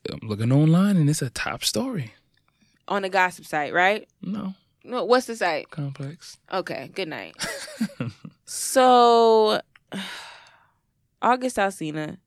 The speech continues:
Speaker 2: released a visual to a cover that he did for Kalani.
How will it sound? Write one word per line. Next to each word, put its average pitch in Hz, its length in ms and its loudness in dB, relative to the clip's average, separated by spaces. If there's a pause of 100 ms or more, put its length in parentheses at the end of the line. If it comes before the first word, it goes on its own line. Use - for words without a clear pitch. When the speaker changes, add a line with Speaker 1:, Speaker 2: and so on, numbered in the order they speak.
Speaker 2:
released 170 480 -4 (500)
a 165 60 -4
visual 160 560 -2 (140)
to 170 400 -4
a 151 160 -4
cover 170 320 -4
that 143 160 -4
he 156 120 -10
did 139 360 -6
for - 100 -14
Kalani. 131 460 -10